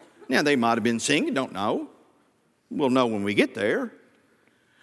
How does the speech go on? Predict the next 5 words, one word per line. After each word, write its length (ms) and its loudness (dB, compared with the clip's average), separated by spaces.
But 160 4
they 180 4
experienced 1040 0
and 140 0
expressed 760 0